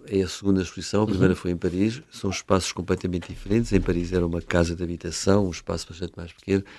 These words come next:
Speaker 2: Uhum.
Speaker 1: Casa de habitação, arquitetonicamente, porque
Speaker 2: Sim,
Speaker 1: era a
Speaker 2: sim.
Speaker 1: Fundação de Giacometti. E, portanto, tinha menos obras, que era de Giacometti e
Speaker 2: Pois, e há
Speaker 1: Canini.
Speaker 2: mais essa, aqui tem mais dez obras de lá
Speaker 1: Sim,
Speaker 2: e mais seis esculturas
Speaker 1: é,
Speaker 2: todas.
Speaker 1: este é, é bastante maior e o espaço também é muito mais extenso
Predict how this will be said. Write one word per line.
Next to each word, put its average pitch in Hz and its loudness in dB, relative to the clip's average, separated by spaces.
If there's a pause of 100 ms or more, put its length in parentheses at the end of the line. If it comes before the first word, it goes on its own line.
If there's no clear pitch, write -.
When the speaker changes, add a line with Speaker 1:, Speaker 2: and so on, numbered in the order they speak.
Speaker 2:
Uhum. 104 -12
Speaker 1:
Casa 104 8
de 101 6
habitação, 120 2
arquitetonicamente, 90 0
porque - -2
Speaker 2:
Sim, 92 0
Speaker 1:
era 85 -4
a 82 -4
Speaker 2:
sim. - -10
Speaker 1:
Fundação 90 -4
de 85 -8
Giacometti. 95 -6 (1000)
E, 104 -10
portanto, 98 4
tinha 95 6
menos 87 4
obras, 107 2
que - -8
era 90 -2
de 87 -12
Giacometti 85 -12
e 147 -6
Speaker 2:
Pois, 165 -4
e - -2
há - -2
Speaker 1:
Canini. 123 2
Speaker 2:
mais 147 0
essa, 147 -4
aqui 131 -8
tem 131 -6
mais 127 2
dez 120 6
obras 117 4
de 117 2
lá 131 8
Speaker 1:
Sim, - 6
Speaker 2:
e - 4
mais 120 4
seis 131 2
esculturas 113 0
Speaker 1:
é, 92 8
Speaker 2:
todas. 135 -2
Speaker 1:
este 92 -2
é, 92 4 (320)
é 90 0
bastante 90 -6
maior 92 2 (460)
e 104 0
o - 2
espaço - 2
também 95 4
é 92 6
muito 95 4
mais 87 -4
extenso 113 -6